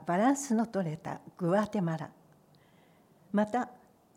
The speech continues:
希望の方にはコーヒーの生豆が入っていた麻袋もプレゼント。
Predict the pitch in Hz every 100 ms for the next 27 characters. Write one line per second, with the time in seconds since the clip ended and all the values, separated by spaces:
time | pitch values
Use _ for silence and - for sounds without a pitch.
0 | - - 233 285 285 277 240 233 202 165
1 | 160 - 190 247 269 262 226 220 185 165
2 | 160 170 214 247 247 233 180 180 196 190
3 | - 147 143 151 156 240 254 277 269 214
4 | 139 143 156 196 202 139 - -